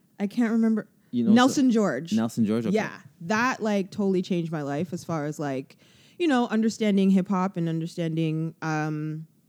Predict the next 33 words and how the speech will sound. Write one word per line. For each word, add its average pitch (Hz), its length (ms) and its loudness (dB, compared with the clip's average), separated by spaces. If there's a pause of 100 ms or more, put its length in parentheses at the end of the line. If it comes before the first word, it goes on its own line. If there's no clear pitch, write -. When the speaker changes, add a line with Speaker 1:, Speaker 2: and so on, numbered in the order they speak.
(440)
Speaker 1:
you 233 120 4
know, 180 140 4
the 175 80 0
origins 160 540 0
of 151 100 -8
hip 165 180 -4
hop. 151 320 -6
And, 143 360 -10 (380)
um, 165 560 -2 (260)
I 165 100 -4
read, 165 500 -4 (140)
I - 60 -20
can't 269 180 -14
remember 185 460 -6 (180)
what 185 220 -10
other - 180 -10
books - 340 -12
I - 100 -8
read, - 220 -8
but 202 100 -2
I - 20 2
used 233 240 0
to 254 80 -10
just 254 180 -4
read 220 160 0
a 156 100 -6
lot 170 300 -4
of 165 140 -6
books. - 420 -16
Speaker 2:
Yeah. 160 200 0
Speaker 1:
Um, 151 160 -8
whatever 175 300 -4
books 170 520 -12